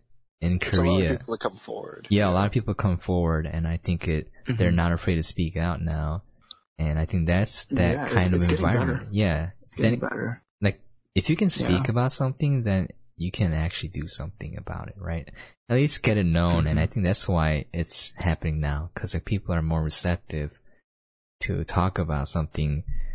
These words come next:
Speaker 1: especially if they went through something that traumatic. Like, usually they don't wanna talk about it because,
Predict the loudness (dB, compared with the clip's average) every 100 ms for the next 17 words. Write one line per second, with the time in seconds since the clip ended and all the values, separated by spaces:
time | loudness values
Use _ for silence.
0 | -6 0 0 2 2 4 4 2 2 2
1 | 2 2 2 2 2 2 4 4 2 0
2 | -2 -2 -2 -8 -20 -20 _ _ _ 0
3 | 2 2 2 2 2 0 -2 _ _ _
4 | _ _ _ _ _ _ _ _ _ _
5 | -2 2 4 4 4 2 2 0 0 -2
6 | -2 0 0 -2 -6 -16 -20 _ _ _
7 | -2 0 2 2 2 2 0 -2